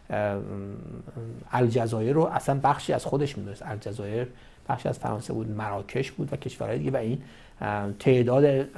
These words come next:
فرانسویایی که عرب الاصل هستن در فرانسه کم نیستن و همونطور که عرض کردم، ده درصد جمعیت فرانسه که رقم خیلی بسیار مهمیه،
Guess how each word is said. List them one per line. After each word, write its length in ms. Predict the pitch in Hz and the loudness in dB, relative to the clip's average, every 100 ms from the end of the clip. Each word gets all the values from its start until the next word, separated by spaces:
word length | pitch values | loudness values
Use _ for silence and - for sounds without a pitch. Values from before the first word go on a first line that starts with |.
| 110 104 107 107 | -4 -4 -8 -10
فرانسویایی 640 | 104 127 123 113 110 107 120 | 2 4 4 2 0 0 0
که 120 | 123 | -2
عرب 360 | - 120 117 113 | 2 4 6 4
الاصل 520 | 104 101 98 - - | 0 -2 -6 -6 -8
هستن 340 | 110 - 127 | -8 -8 -6
در 120 | 151 123 | -4 -4
فرانسه 340 | 127 110 143 | -4 -6 -8
کم 260 | 139 127 139 | -6 -4 0
نیستن 380 | 175 - 104 - - - - | -2 -2 -6 -10 -16 -16 -4
و 40 | |
همونطور 180 | 131 123 | -2 2
که 100 | 127 | 2
عرض 200 | 117 113 | 2 0
کردم، 260 | 120 127 147 | -2 -2 -2
ده 300 | 135 151 - | 4 4 4
درصد 340 | 131 120 113 | 0 2 0
جمعیت 400 | 110 110 107 - | -2 -2 -4 -6
فرانسه 520 | - 113 110 123 120 | -6 -4 -6 -4 -4
که 140 | - 123 | -2 -2
رقم 260 | 104 110 | -2 -4
خیلی 300 | 123 - 110 | -4 -4 -4
بسیار 380 | 104 107 - 107 | -4 -6 -6 -8
مهمیه، 580 | 104 110 107 104 117 175 | -8 -8 -8 -8 -6 -6